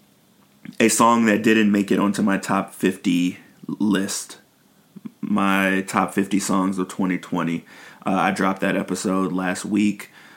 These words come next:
Um, there were a lot of contenders that could have made the list, but only sixty, fifty with the ten honorable mentions could actually, could actually make the list. So I wanted to highlight some songs that didn't.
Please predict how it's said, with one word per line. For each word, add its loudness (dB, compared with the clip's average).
Um, -2
there -4
were 4
a 2
lot 4
of 0
contenders 2
that 0
could 2
have 2
made 2
the -2
list, -2
but -2
only 2
sixty, -2
fifty -2
with -2
the -6
ten -4
honorable -4
mentions -4
could -8
actually, -4
could 2
actually 4
make 0
the -4
list. -6
So 0
I 0
wanted 2
to -2
highlight 2
some -2
songs 0
that -6
didn't. 0